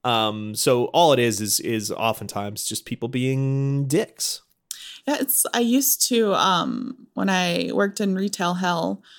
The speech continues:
Speaker 2: um, my younger years through college, I used to always tell people to, uh,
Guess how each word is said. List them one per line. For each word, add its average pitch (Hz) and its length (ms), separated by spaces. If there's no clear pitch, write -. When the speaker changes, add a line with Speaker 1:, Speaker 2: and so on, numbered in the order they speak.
Speaker 2:
um, 65 880
my 180 200
younger 170 280
years 170 300
through 175 200
college, 190 680
I 175 80
used 190 220
to - 80
always 302 320
tell 214 160
people 214 360
to, 233 280
uh, 240 760